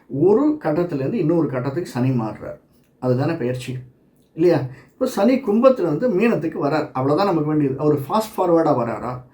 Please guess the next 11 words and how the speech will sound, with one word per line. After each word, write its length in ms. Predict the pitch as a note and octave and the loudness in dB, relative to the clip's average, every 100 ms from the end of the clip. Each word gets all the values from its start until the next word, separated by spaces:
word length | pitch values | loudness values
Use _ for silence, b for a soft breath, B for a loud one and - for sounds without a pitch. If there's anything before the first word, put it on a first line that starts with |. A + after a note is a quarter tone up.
| b | b
பேக் 240 | C#3+ G#3+ - | 0 0 0
ஃபார்வர்டாக 380 | F#3+ E3+ D#3 C#3 | 0 2 2 2
வராரா, 320 | A#2+ A2+ B2+ - | 0 -4 -8 -10
அதெல்லாம் 380 | A#2+ A2+ B2 B2 | -8 -6 -6 -8
இல்லை, 160 | - - _ _ _ _ b b | -12 -20 _ _ _ _ b b
இல்லையா? 360 | - F3+ - - | -2 -2 -2 -8
கும்பத்திலிருந்து 640 | - G#3 C4+ C4+ F3+ D#3+ A3+ | -4 2 2 4 2 2 0
மீனத்திற்கு 600 | E3+ A#3 B3+ - D#3 C4+ | 2 2 2 0 -2 2
இடம் 280 | A3 F#3+ F3+ | 2 4 4
பெயர்க்கிறார், 400 | D#3+ C3+ B2+ B2+ | 2 0 -2 0
அவ்வளோதான். 420 | C#3+ D#3+ F3 | 4 4 2